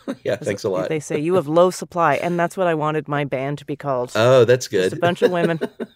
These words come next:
Speaker 1: <laughs>
Speaker 2: Low
Speaker 1: That's a great
Speaker 2: supply.
Speaker 1: name, yeah.
Speaker 2: Not bad, right?
Speaker 1: Uh-huh, I like it.
Speaker 2: So, of course, I should mention that you are a parent, Chuck. How old is your child, and what is their name?
Speaker 1: Uh, my daughter Ruby just turned seven.
Speaker 2: My kid is seven.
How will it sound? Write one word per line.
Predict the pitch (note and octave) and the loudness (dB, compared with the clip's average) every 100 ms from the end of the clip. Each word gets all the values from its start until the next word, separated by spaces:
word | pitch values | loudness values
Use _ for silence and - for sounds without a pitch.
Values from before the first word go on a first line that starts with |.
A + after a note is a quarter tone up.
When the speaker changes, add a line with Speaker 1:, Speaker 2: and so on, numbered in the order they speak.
| - - | -12 -10
Speaker 1:
<laughs> | - - - - - - | -14 -12 -14 -12 -14 -12
Speaker 2:
Low | - D3 | -6 -4
Speaker 1:
That's | D#3 | -2
a | D#3 | 0
great | C3+ C3+ | 2 2
Speaker 2:
supply. | E3 | 0
Speaker 1:
name, | D3+ G#2 | -2 -2
yeah. | C#3+ C3 - _ - _ _ - - | -4 -4 -8 _ -20 _ _ -14 -2
Speaker 2:
Not | F#4 G4 | 0 2
bad, | A#4 F4+ | 4 4
right? | C4 F4+ A#4 - | 4 -2 -4 0
Speaker 1:
Uh-huh, | A#2+ D3+ D3+ | 2 2 2
I | |
like | A2 A#2 | 2 2
it. | D2+ - - - | -2 -8 -20 -16
Speaker 2:
So, | - D4 C4+ | 0 6 6
of | - G#3+ | 6 2
course, | - C4+ - - - | 2 2 2 -6 0
I | A3+ | 0
should | A#3+ | 0
mention | G3+ G3+ A3 | -2 -2 0
that | F#3+ | 0
you | F#3+ C4+ | 0 4
are | C4 | 6
a | G3+ | 4
parent, | A3 G3+ G3 | 4 0 -2
Chuck. | - G#3 B3 - G3 F#3+ | 0 0 0 -6 -10 -10
How | F#3+ C4 C4+ - | -2 0 0 0
old | G#3+ A3+ G#3 | 0 0 -2
is | - G#3 | -4 -4
your | G3+ | -6
child, | G#3 G3+ F#3+ F#3+ F#3+ - | -6 -2 0 0 -2 -4
and | F#3 F3+ F3+ | -2 -2 -4
what | E3+ F3 | -2 -2
is | E3 | -2
their | D#3 | -8
name? | C#3+ C#3+ C#3 _ _ - - _ | -10 -14 -18 _ _ -20 -20 _
Speaker 1:
Uh, | - A#2+ A#2 A#2 | 0 4 4 2
my | A#2+ | 0
daughter | A#2 B2+ D3 D#3+ | 0 2 2 0
Ruby | A2 A2 A2+ A#2+ A#2 | 2 2 2 -2 -2
just | G#2 - A2 A#2 - | -4 0 0 -2 -6
turned | A2+ A2+ A2 | -4 -4 -4
seven. | - - G2+ F2 E2 F2+ A2+ | -4 -2 0 0 -4 -8 -4
Speaker 2:
My | F3+ F3+ | 0 0
kid | F3 F3+ E3 D#3 | 0 -4 -4 -2
is | - D3+ - | -4 -6 -8
seven. | - D#3+ C#3 C#3+ | -6 -4 -2 -4